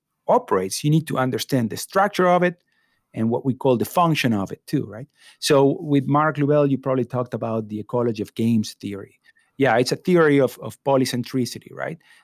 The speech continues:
Um, where basically these, these decision-making centers are, you know,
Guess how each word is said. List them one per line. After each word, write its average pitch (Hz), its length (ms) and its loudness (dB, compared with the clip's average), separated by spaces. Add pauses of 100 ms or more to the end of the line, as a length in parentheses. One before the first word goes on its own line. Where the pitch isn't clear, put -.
(120)
Um, 107 340 -6 (220)
where 117 100 -2
basically 117 400 0
these, 123 300 -2
these 123 160 -6
decision-making 135 840 0
centers 131 460 -4
are, 104 260 -4 (440)
you 117 80 -14
know, 87 100 -14